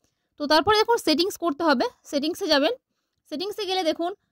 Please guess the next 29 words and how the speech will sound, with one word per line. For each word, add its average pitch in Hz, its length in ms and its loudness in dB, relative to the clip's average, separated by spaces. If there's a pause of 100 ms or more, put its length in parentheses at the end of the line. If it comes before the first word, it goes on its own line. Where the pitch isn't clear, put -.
(420)
এটা, 330 260 2
আহ, 254 480 0
থার্টি 277 280 -2
মিনিট 359 300 -4 (300)
অন্তর 269 380 2
এটা 294 200 2
চেঞ্জ 277 280 4
হবে, 277 320 4
বা 214 340 0
every 240 340 0
hour 262 200 4
প্রত্যেক 254 300 -2
ঘন্টায়, 247 400 4 (380)
বা 254 120 4
ডেইলি 247 400 2
প্রতিদিন 269 500 2
চব্বিশ 247 300 0
ঘন্টা 269 240 2
অন্তর। 214 320 -2 (320)
আপনি 262 180 -10
এটা 370 100 -4
করে 311 160 2
নেবেন, 302 180 2
আমি 202 140 0
থার্টি 233 200 -2
মিনিট 277 200 2
করে 262 160 4
রেখেছি। 285 420 0 (240)
হুম, 240 200 -4